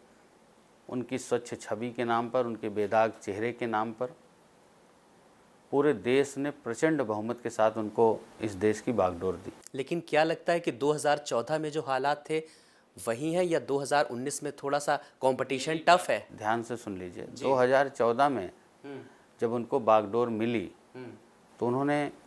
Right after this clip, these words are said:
Speaker 1: अंतिम व्यक्ति के लिए काम किया, इस
Speaker 2: हम्म।
Speaker 1: देश की ग्रोथ के लिए काम किया, इस देश का दुनिया में सम्मान कैसे बढ़े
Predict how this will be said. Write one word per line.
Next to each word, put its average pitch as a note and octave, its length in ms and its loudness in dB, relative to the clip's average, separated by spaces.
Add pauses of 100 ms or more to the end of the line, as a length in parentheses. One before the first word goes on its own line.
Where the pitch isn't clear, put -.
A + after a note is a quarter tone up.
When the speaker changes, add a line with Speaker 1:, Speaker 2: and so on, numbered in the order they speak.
Speaker 1:
अंतिम A#2+ 420 0
व्यक्ति A2 280 0
के A2+ 120 2
लिए A2 200 2
काम A2 300 2
किया, B2+ 320 0 (120)
इस G#2 100 -2
Speaker 2:
हम्म। F2+ 100 -8
Speaker 1:
देश A2 220 0
की A2+ 140 -10
ग्रोथ G#2+ 260 0 (120)
के A#2+ 60 0
लिए A2+ 180 0
काम A2 280 0
किया, B2 300 -2 (100)
इस G#2+ 140 -4
देश A2 340 -2
का A2+ 160 4
दुनिया G2+ 400 -2
में A2+ 160 -4
सम्मान G#2 440 -2
कैसे G#2 320 0
बढ़े F#2+ 280 -4